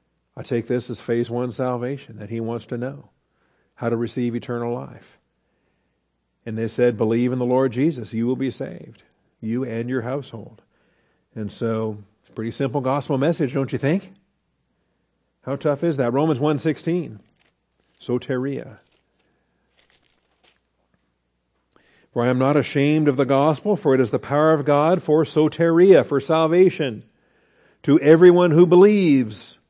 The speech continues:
How do you obtain this salvation? Believe. Okay?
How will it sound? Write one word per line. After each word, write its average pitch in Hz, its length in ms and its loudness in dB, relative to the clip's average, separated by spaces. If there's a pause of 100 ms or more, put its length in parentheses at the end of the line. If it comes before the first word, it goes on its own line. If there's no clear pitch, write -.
(640)
How 131 140 -6
do 143 60 2
you 147 60 4
obtain 151 300 0
this 180 160 2
salvation? 180 720 2 (1160)
Believe. 202 840 -4 (480)
Okay? 151 360 -4